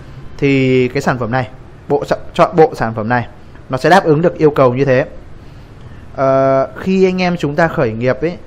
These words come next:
thì chi phí dưới mười triệu thì nó khá là nhỏ. Nhưng nếu như chúng ta có biết đầu tư ngay từ ban đầu thì tôi đánh giá là nó sẽ rất là hiệu quả.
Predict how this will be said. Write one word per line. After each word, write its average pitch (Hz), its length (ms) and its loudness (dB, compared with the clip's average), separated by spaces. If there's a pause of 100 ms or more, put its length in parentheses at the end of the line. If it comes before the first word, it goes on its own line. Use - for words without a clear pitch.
thì 123 320 -4
chi 156 160 -6
phí 139 240 -4
dưới 139 200 2
mười 165 200 2
triệu 127 300 -2
thì 117 80 -8
nó 120 160 -6
khá 147 240 0
là 185 100 4
nhỏ. 151 240 2 (480)
Nhưng 185 180 0
nếu 170 200 8
như 226 120 6
chúng 165 220 0
ta 175 340 6
có 143 140 -2 (280)
biết 208 180 2
đầu 143 180 4
tư 180 220 6 (360)
ngay 151 120 -4
từ 143 100 -2
ban 147 140 2
đầu 131 160 6 (480)
thì 131 120 -2
tôi 147 260 6
đánh 139 200 0
giá 139 360 4 (340)
là 113 520 0
nó 127 140 -4
sẽ 151 200 -4
rất 202 140 -2
là 156 60 2
hiệu 139 200 -4
quả. 113 240 2